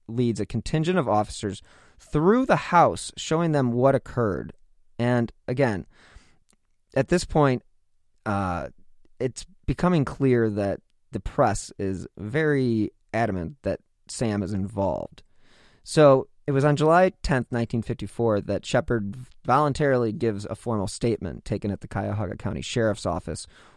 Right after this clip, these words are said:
with several officers in attendance. And again, the reporters must have been on vacation because it would be another ten days before it was back on the front page with the July twentieth, nineteen fifty-four front page editorial,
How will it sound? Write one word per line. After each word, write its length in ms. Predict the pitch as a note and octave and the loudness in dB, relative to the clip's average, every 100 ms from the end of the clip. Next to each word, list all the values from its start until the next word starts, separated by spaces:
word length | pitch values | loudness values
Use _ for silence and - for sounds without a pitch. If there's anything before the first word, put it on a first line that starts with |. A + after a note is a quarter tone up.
| - | -2
with 200 | E3+ - - | 0 0 -2
several 420 | - F#3+ C#3+ B2 | 4 6 6 4
officers 600 | A2+ G#2 - - F#2+ D2+ | 2 0 -4 -6 -6 -6
in 140 | - | -8
attendance. 760 | D#2+ - D3+ B2+ A2 - - - _ _ _ - - - - | -10 -4 -2 -2 -4 -10 -20 -20 _ _ _ -20 -20 -10 -2
And 120 | C3+ | 2
again, 340 | C#3 C3 G2+ | 4 4 0
the 120 | - C3 | 2 2
reporters 580 | B2+ F#3+ F#3+ C#3+ B2 | 4 4 4 4 0
must 220 | A#2 B2+ - | -2 -2 0
have 100 | A2 | -2
been 100 | G#2+ | -2
on 140 | G2+ | -2
vacation 560 | F2+ - A2+ A2 F#2 F2 | -4 -2 -2 0 -4 -6
because 360 | G2 A2 G#2 | -4 -2 -4
it 100 | - | -4
would 200 | B2+ A#2+ | -2 -2
be 220 | C#3 C#3 B2+ | 0 0 0
another 320 | A#2+ D#3+ C4+ | -2 -2 -4
ten 360 | - A3+ G#3 | -6 -2 -2
days 460 | C3 C3 F3+ G#2 - | 0 0 0 -4 -6
before 360 | - - B2 G2 | -12 -4 -2 -2
it 100 | E2+ | -4
was 160 | G#2 | -8
back 360 | - G#2 C3 - - | -4 -2 -2 -4 -6
on 160 | G#2+ | -4
the 80 | G#2+ | -2
front 340 | - - A#2+ - | -4 -6 -6 -4
page 400 | A2 G#2+ D#2 - | -2 -2 -4 -8
with 300 | - G#2 - - _ - | -4 -4 -6 -14 _ -8
the 80 | A2+ | -2
July 380 | C3 C3+ E3+ | 2 4 4
twentieth, 540 | E3+ - D3+ C#3+ G2+ - _ | 2 -2 0 0 -2 -8 _
nineteen 380 | A2+ B2+ - B2+ | -6 -4 -4 -6
fifty-four 720 | - C3+ - G#2 - B2 A2+ - | -4 -6 -6 -12 -4 -2 -2 -4
front 420 | - _ D#3 - - | -16 _ 0 0 -2
page 360 | - E3+ E3 C3+ | 0 2 2 2
editorial, 760 | D3+ D#3+ - E3 D#3 B2 - | 2 0 0 2 4 2 0